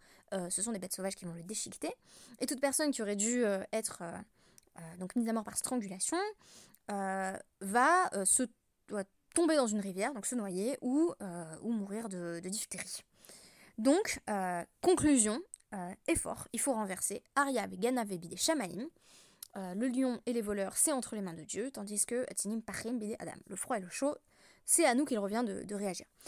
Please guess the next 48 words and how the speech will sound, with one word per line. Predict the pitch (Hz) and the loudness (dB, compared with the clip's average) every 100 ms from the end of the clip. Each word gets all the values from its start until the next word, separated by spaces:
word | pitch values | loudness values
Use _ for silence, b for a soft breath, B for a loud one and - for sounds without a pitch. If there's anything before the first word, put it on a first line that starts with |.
| B B B - | B B B 0
Euh, | 196 185 180 180 - - - | 2 4 2 -2 -6 -14 0
alors, | 226 - | 0 2
c'est | - - | 2 2
très | - 311 | 2 0
compliqué | 277 220 349 | 0 0 0
parce | 392 - | 0 2
que, | 233 208 - _ _ _ _ - - | 0 -2 -8 _ _ _ _ -20 -8
donc | 220 220 | -2 2
déjà, | 240 262 | 4 4
ça | 240 | 4
présuppose, | - 220 208 240 247 208 | 2 2 2 2 2 0
euh, | - 208 | -4 -6
un, | - 214 214 | -4 -4 -4
un | 226 | -2
interventionnisme | 226 226 226 220 247 254 214 | 0 0 0 2 2 0 -2
divin | 202 208 233 226 B 294 - | -4 -2 -2 -2 B -16 -4
dans | 226 | -2
des | 214 | 0
domaines | 226 247 | 2 2
où | 233 | 2
on | 208 | 0
a | 196 | -2
l'impression | 202 233 - 247 | -4 -4 -2 0
que, | - 233 - | 0 -2 -4
a | - | -8
priori, | - 226 214 240 233 B B _ - | -8 -4 -2 -4 -4 B B _ -6
euh, | 190 180 175 175 | -4 -4 -4 -6
bah, | 180 | -4
ça | 190 185 | -2 0
relève | 202 208 | -2 -4
que | - 262 | -2 -2
de | 240 | 0
l'agentivité | 202 208 196 196 220 | -2 -4 -6 -8 -8
du | 202 | -8
voleur | 180 185 202 226 226 | -8 -4 2 4 2
ou, | 202 170 175 - | 0 -6 -8 -10
ou, | 190 - | -10 -8
ou | |
de | 185 | -6
la | 185 | -4
bête | 185 190 | -4 -4
sauvage, | 208 220 370 | -4 -2 -2
donc | - - | -2 -6
c'est | - | -8
de | 170 | -8
la | |
pure | - - 226 | -8 -4 -2
malfaisance. | 196 - 196 294 - | -2 -4 -6 -6 -6